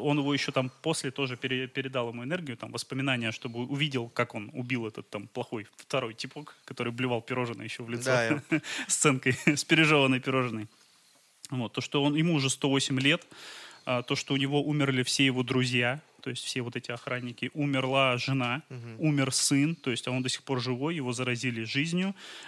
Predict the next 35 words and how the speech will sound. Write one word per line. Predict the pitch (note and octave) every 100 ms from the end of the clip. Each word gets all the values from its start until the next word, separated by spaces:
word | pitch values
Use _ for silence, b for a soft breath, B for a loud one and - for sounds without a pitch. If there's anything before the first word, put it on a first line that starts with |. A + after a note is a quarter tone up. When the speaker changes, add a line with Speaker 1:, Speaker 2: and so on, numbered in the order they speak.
| -
Speaker 1:
Э, | C3 B2 B2 -
он | D3 C#3+
говорит, | C#3 C3
что | - C3+
это | C3
типа | A#2+ A#2+ - A#2+ A#2 A2+
божья | B2+ D3 B2+ B2
кара, | - D3 E3+ F#3 F3
что | - C3+
это | -
проклятие | - B2+ - C#3+ F3+ D#3 C3
за | B2
то, | D3+
что | D3+ - A2+
он, | C#3+ E3+ E3+ _
э, | B2 B2
дал | B2+ C#3+
казнить | - A#2+ C3 D3+ - D#3+
Джона | C3 C3 C3+
Кофи, | - B2+ - A2 - B B -
что | - C3+ D3+
он | E3+
убил | C#3 C#3+ D#3
божье | B2+ C#3+ C#3 C3
чудо. | C3 - B2+ B2+ - B B B C3+
Э, | C3 B2 A#2+ A#2 A2+ A#2 -
вот. | C3+ B2+ G#2+ -
И | D3 C#3
он | D#3 D#3+
ведет | D3 C#3+ C#3
ее | C3+ B2+ A#2+ A2+
в, | A#2+ A#2 A2+ A2 A2
м, | - - - -
маленькую | E3 D3 D3+ C#3 B2+ A#2+ A#2 -
такую | - - A#2 A#2 - -